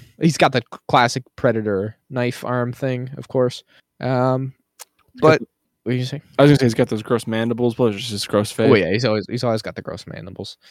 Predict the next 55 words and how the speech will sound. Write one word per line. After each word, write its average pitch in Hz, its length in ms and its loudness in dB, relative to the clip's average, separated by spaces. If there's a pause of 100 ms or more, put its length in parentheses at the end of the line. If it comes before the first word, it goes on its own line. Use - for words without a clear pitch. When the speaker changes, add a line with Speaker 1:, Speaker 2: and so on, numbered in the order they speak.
(200)
Speaker 1:
Uh, - 300 -20
but - 100 -12
generally 233 360 2
speaking, 90 520 -4 (100)
eh, 113 180 -8
yeah, 113 220 0
I 101 40 2
don't 147 200 -4
think 151 180 -8
he's - 120 -14
supposed - 440 -2
to. 95 320 -4 (380)
I 131 100 -4
think - 320 -8
they 226 200 2
try 196 380 2
to 269 80 2
put - 160 0
up 269 80 -4
a 262 40 -4
good 254 140 -2
fight, 269 200 0
but 220 120 4
then 233 180 4
there's, 285 180 -2
like, 254 200 2
there 202 180 4
is 262 120 2
a, 208 160 4
a 180 100 2
dis-, 170 260 0 (160)
one 185 220 -6
distinct 190 340 -6
scene 175 240 -4
in 131 60 -4
particular - 380 -6
in 165 80 -2
this 135 180 -2
movie 127 120 0
where 127 140 2
he's 151 220 4
literally 147 220 4
just 123 200 -2
slaughtering 120 520 2
them 147 260 -8
<laughs> - 60 -16
in 139 140 -8
droves, 127 480 -2
like, 127 300 0
Speaker 2:
Oh, 120 120 -2
yeah. 107 180 0 (540)
Speaker 1:
all 131 120 4
the 139 120 2
trappers. 110 540 0
So 127 400 -2